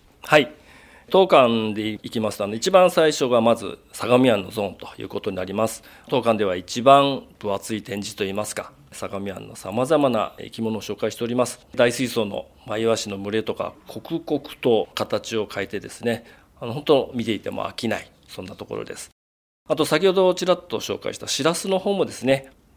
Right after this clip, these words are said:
短期間に訪れると非常に変化があるので、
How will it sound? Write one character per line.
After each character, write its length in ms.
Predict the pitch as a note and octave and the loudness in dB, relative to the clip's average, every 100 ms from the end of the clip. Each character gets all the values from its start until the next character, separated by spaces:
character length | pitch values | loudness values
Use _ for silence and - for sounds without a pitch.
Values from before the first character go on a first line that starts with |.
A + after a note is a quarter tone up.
| _ | _
短 160 | A#2+ A#2 | -2 -2
期 100 | - | -2
間 180 | G2+ | -6
に 200 | F#2 - - _ _ _ _ _ | -6 -14 -20 _ _ _ _ _
訪 180 | A#2 B2 A2 | 0 2 2
れ 100 | G#2+ | -2
る 100 | G2+ | -4
と 200 | - - | -10 -14
非 140 | - B2 | -10 -2
常 100 | B2+ | 0
に 80 | B2 | 2
変 200 | D3 A#2 | 2 2
化 100 | G2+ | -2
が 160 | - - _ - | -8 -12 _ -6
あ 100 | A2+ | -6
る 100 | G2+ | -4
の 100 | G#2+ | -8
で、 260 | - - | -10 -12